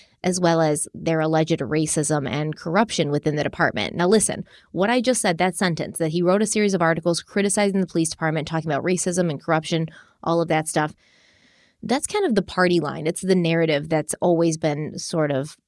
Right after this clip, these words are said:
spun for us. And I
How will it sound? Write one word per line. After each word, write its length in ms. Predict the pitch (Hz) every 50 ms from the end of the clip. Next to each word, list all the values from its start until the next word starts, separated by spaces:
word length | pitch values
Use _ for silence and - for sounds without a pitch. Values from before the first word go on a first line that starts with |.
| _ 214 -
spun 580 | 175 - - - - - 147 147 147 143 - 175
for 220 | - - 123 95
us. 420 | - - - 175 - - - - - _ -
And 580 | - 170 165 160 156 156 156 151 139 151 - - _ _ _ - _ _ - _ _ -
I 540 | - 156 156 156 156 156 156 131 107 -